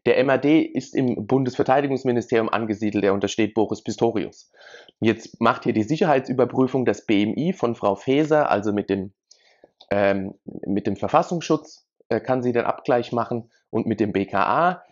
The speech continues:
Der B N D untersteht ja zum Beispiel dem Kanzleramt. Und ob Frau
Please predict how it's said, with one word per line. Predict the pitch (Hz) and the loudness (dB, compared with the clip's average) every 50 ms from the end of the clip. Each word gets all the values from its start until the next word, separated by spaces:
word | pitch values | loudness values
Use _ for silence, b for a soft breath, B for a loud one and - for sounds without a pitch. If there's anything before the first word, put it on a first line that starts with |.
| B B B _ - | B B B _ -4
Der | 107 | -4
B | 107 - 113 110 | 0 2 2 2
N | 113 110 104 | 2 2 2
D | 113 120 131 151 151 | 2 4 4 4 4
untersteht | - 127 117 123 117 - - 120 120 120 123 | 2 2 0 0 -2 0 2 0 0 2 2
ja | 117 107 | -2 -2
zum | - - 113 | -2 -6 -4
Beispiel | 101 101 104 98 - - 104 95 | -2 -2 -2 -2 -6 -8 -6 -6
dem | 92 90 | -6 -4
Kanzleramt. | - 139 165 185 - - 165 143 120 131 139 131 - B B B B B B | -2 -2 -2 -2 -2 -4 -2 -2 -2 -2 -4 -6 -10 B B B B B B
Und | - 123 120 - | -2 -2 0 0
ob | 117 117 - - - | -2 -4 -4 -8 -14
Frau | 101 - - - 104 101 101 98 98 98 101 - - | -14 -10 -6 -2 2 4 4 4 4 2 0 -4 -6